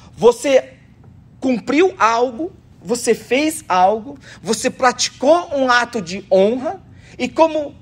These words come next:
resultado, como evidência de que você fez aquilo, como honra, como um prêmio, como uma recompensa, você ganha uma medalha.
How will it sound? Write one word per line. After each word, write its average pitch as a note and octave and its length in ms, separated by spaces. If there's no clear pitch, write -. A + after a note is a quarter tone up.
resultado, B3 880
como C4+ 260
evidência B3+ 560
de C#4 160
que C#4 120
você A#3+ 320
fez G#3 400
aquilo, G3+ 640
como B3 360
honra, A3 580
como B3+ 180
um C4 120
prêmio, C4+ 480
como B3 200
uma A#3+ 60
recompensa, A#3+ 720
você G#3 220
ganha F#3 160
uma G#3+ 100
medalha. G#3 480